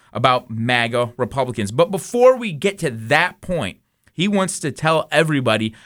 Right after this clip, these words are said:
how concerned he is, how important it is that he delivers this speech, because the truth has to get out. And President Biden, if he's not committed to the truth,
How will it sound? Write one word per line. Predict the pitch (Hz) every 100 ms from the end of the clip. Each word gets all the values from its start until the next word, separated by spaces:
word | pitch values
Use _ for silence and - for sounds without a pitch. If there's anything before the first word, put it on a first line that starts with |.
| -
how | 156 190
concerned | 196 147 - 170 170 147
he | 151 131
is, | 135 151
how | - 123
important | 110 170 180 175
it | 139
is | 127
that | 123
he |
delivers | 113 113 110 107 95
this | 98
speech, | - 165 175 - - -
because | 143 160 123
the | 117
truth | - - - 214 131 - - _ _ _
has | - 135 104 - - _
to | 113
get | 104 127 120 - _ _ -
out. | 139 - - -
And | 110
President | - 190 220 233 135
Biden, | 160 175 90 - _ _ _ _ _ 104
if | -
he's | 156 180
not | 208 190 -
committed | 170 175 135
to | 156
the |
truth, | 113 - 160 92 -